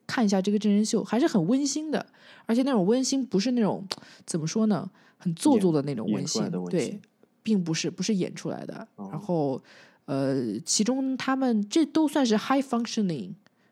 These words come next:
Speaker 1: 呃，就是 on the，people on the spectrum，就是，就是他们的这个自闭症的程度，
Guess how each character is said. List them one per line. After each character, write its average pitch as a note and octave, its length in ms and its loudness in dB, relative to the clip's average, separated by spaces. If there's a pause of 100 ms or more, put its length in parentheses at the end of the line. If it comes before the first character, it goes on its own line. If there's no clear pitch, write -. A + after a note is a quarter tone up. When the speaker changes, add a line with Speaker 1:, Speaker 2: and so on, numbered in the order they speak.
(120)
Speaker 1:
呃， B2 760 -10
就 F#3 140 0
是 C3 320 -4 (360)
on E3+ 140 -4
the，people F3 560 -4
on D#3 40 -4
the D#3 60 -2
spectrum， - 420 -4 (100)
就 G3 180 0
是， F3 60 0 (320)
就 G#3 100 -2
是 G3 80 -4
他 A3 60 -2
们 G#3+ 100 2
的 A3 80 2
这 G#3+ 120 2
个 F#3+ 40 2
自 F#3 160 -4
闭 G3 120 -2
症 G3 120 0
的 F3 80 0
程 E3 320 -4
度， B3 240 0